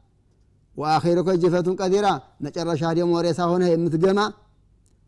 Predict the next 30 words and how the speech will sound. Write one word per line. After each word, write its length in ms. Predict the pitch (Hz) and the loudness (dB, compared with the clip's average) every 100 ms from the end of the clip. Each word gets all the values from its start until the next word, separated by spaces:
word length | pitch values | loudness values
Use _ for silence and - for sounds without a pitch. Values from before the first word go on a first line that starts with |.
| _ | _
ወአንተ 300 | 143 156 147 143 | -6 -2 0 0
በይነ 200 | 147 147 | -2 -2
ዛሊከ 300 | 143 151 147 151 | -2 0 -2 -2
ተሕሚሉ 320 | 147 143 139 | -4 -4 -2
አዚራ፣ 320 | 143 143 143 143 135 - _ - | -2 -4 -4 -4 -6 -12 _ -8
አሁን 220 | 135 147 | -6 -4
ደግሞ 180 | 143 143 139 | -4 -4 -6
ስትኖር 380 | 131 - 147 139 | -10 -8 -6 -6
ቆሻሻ 340 | 151 135 139 147 | -8 -6 -4 -4
ሰገራ 280 | 143 147 143 | -6 -6 -6
ይዘህ 240 | 147 135 147 | -6 -4 -4
የምትሄድ 420 | 156 160 170 175 | -4 -4 -4 -2
ነህ 160 | 202 254 185 _ _ _ - | -2 -4 -6 _ _ _ -12
አሉት። 300 | 127 143 - _ _ _ _ _ _ _ _ | -10 -10 -20 _ _ _ _ _ _ _ _
ፈመዷል 400 | - 156 139 139 | -6 -2 -2 -2
ሙሐለብ፣ 440 | 135 123 131 127 120 _ _ | -4 -4 -6 -8 -12 _ _
ሙሐለብ 420 | 156 131 135 135 127 | -8 -6 -4 -6 -8
ህዲት 300 | 131 139 - | -10 -10 -10
አለ፣ 120 | 131 131 | -8 -6
ነገሩት 440 | 151 147 170 175 | -6 -4 -2 0
አለ 160 | 208 151 | -2 -2
እኮ። 120 | - 123 - _ _ _ _ _ - _ | -6 -16 -20 _ _ _ _ _ -20 _
ከፍቶት 380 | - 127 127 156 | -12 -10 -6 -4
የመጣህ፣ 400 | 151 160 160 196 | -2 -4 -2 -4
ከመኒ 300 | 175 139 147 170 | -4 -6 -4 -4
ከስፐርም 380 | 170 139 160 160 | -4 -6 -4 -2
የመጣህ፣ 400 | 165 170 220 202 - _ _ _ _ | -2 -4 -4 -4 -6 _ _ _ _
ስትሞት 400 | - - 156 160 | -14 -6 -2 -2
ግም 220 | 135 160 185 | -2 0 2
የምትሆን፣ 520 | 170 170 175 185 | 2 0 0 0